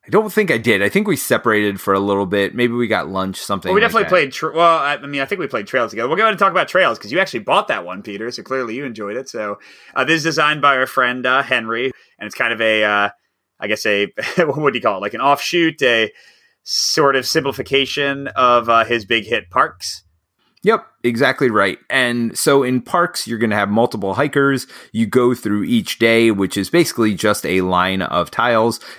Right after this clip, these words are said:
Speaker 1: collecting resources, taking pictures as you go. This one, you only have one hiker on the board,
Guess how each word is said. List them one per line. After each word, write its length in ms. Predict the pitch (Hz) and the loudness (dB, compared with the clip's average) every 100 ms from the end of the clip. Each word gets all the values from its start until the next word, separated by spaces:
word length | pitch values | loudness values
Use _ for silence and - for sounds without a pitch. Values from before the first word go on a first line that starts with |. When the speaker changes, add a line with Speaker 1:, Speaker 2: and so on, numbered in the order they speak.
| - | -2
Speaker 1:
collecting 380 | 117 101 95 104 | 0 0 -2 2
resources, 640 | 113 110 110 - 104 - | 2 4 2 2 -2 -4
taking 300 | - 85 85 | -6 -6 -6
pictures 420 | - 117 - 107 98 | -4 -4 -2 -4 -2
as 160 | 90 | -2
you 60 | 87 | -4
go. 460 | 82 131 127 127 127 - _ _ | 2 4 6 4 -2 -14 _ _
This 200 | 202 208 | -2 0
one, 360 | 196 180 180 - _ _ _ 98 | 2 2 0 -6 _ _ _ -4
you 160 | 123 135 | 2 4
only 160 | 147 135 | 4 4
have 140 | 98 | 2
one 240 | 104 135 | 0 2
hiker 320 | 147 147 139 101 | 2 0 2 0
on 140 | 95 | 0
the 60 | 87 | -2
board, 440 | 92 87 90 | 0 0 0